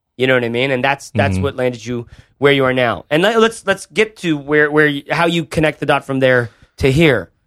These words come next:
Speaker 2: Well, I think the next biggest thing was, so I went to World Domination Summit in June of that year. So about six months after I started my blog,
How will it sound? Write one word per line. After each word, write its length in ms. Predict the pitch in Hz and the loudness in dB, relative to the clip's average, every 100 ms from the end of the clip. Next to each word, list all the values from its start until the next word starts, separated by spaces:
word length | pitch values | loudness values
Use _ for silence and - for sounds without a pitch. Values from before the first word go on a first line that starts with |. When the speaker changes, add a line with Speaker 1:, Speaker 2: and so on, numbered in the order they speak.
| _ | _
Speaker 2:
Well, 100 | 143 | 2
I 80 | 143 | 2
think 160 | 180 | 2
the 80 | 165 | 2
next 280 | 117 110 - | 4 2 0
biggest 440 | 110 107 101 - | -2 0 0 0
thing 300 | - 107 98 | 0 2 2
was, 500 | 90 90 92 87 - - _ - | 0 0 0 -4 -10 -20 _ -2
so 120 | 113 | 2
I 40 | |
went 140 | 113 120 | 2 4
to 60 | |
World 180 | 113 113 | 4 4
Domination 480 | 107 104 98 98 98 | 4 2 2 0 -2
Summit 480 | - 98 95 92 - | -2 0 2 0 -2
in 220 | 104 98 | -2 0
June 320 | 87 95 101 92 | 0 0 2 2
of 140 | 85 | 2
that 260 | 92 90 98 | 0 0 0
year. 420 | 95 87 85 90 _ | 0 0 -2 -6 _
So 140 | - 104 | -4 0
about 180 | 92 98 | 2 0
six 260 | - 110 | -2 0
months 180 | 110 101 | 0 2
after 220 | 98 92 | 2 2
I 40 | 95 | 0
started 200 | - 90 | 0 0
my 100 | 90 | 0
blog, 360 | 90 90 90 | 2 2 0